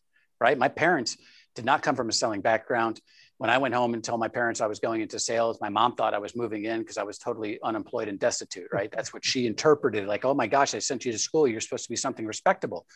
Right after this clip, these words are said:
How did this happen? Wha-, I mean, what, where, where, where, how did we go wrong?" That type thing. And so I went to training because, again, I, I thought if you worked harder, you become more successful.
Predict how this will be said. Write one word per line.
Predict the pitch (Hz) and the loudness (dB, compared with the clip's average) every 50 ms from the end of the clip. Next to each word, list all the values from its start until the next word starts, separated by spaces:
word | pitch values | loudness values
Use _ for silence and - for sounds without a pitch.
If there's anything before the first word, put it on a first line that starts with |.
| - _ | -12 _
How | - 131 | 0 0
did | 131 131 | 0 2
this | 120 120 - | 0 -2 -2
happen? | - 147 156 185 - 143 110 92 - _ _ - _ - | 2 4 4 4 4 2 0 -2 -4 _ _ -20 _ -4
Wha-, | 156 156 | -4 -2
I | 147 123 113 - _ _ _ - | -2 -4 -8 -12 _ _ _ -8
mean, | 123 120 117 117 | -6 -6 -4 -2
what, | 117 139 160 185 | 0 0 0 2
where, | 151 147 165 151 135 | 2 4 4 4 4
where, | 139 156 175 - 170 | 2 0 -2 -2 -4
where, | 156 139 170 - - _ _ _ | -4 -4 -4 -4 -6 _ _ _
how | - - 175 | 0 2 2
did | 170 151 | 4 4
we | 156 147 | 4 4
go | 147 151 | 4 6
wrong?" | 135 151 185 233 247 196 117 92 - _ _ - _ _ | 6 8 8 8 8 6 4 2 -4 _ _ -20 _ _
That | - 120 - - | -4 -4 -2 0
type | 151 123 110 - - | -2 -2 -2 -4 -8
thing. | 120 107 - - _ _ _ _ _ _ _ _ _ _ - | -8 -8 -8 -10 _ _ _ _ _ _ _ _ _ _ -6
And | 135 123 123 120 110 | -2 -2 -2 -2 -2
so | - - 156 135 127 127 123 123 - - - _ _ _ _ | -2 -2 2 2 4 4 2 2 -2 -8 -20 _ _ _ _
I | - 120 151 | 4 6 6
went | 170 156 135 123 117 - | 6 6 2 0 -2 -6
to | - 135 | -8 -10
training | 127 - - 131 123 123 123 127 131 131 123 | -8 -6 -4 -4 -2 -2 -2 -2 -2 -2 -4
because, | 123 120 - - 135 123 113 123 | -4 -6 -4 -2 0 0 0 -2
again, | 120 110 147 165 156 117 | -2 0 2 2 2 2
I, | 113 135 143 - | 2 0 0 0
I | 139 131 147 | 2 2 2
thought | - 185 143 123 | 4 4 4 4
if | 123 - - | 4 0 -2
you | 143 135 | -2 -2
worked | 127 131 135 120 - - | 0 0 -2 -2 -4 -6
harder, | - - 143 151 160 175 214 220 214 - _ _ _ - | -4 0 2 4 6 6 6 4 4 0 _ _ _ -2
you | 139 143 | -2 -2
become | 143 139 - 147 135 131 | 0 -2 -2 -2 -2 0
more | 127 120 | -2 -2
successful. | - - 117 - - 123 107 98 - - - - - - | -4 -6 -6 -6 -4 -4 -4 -6 -6 -10 -12 -14 -14 -16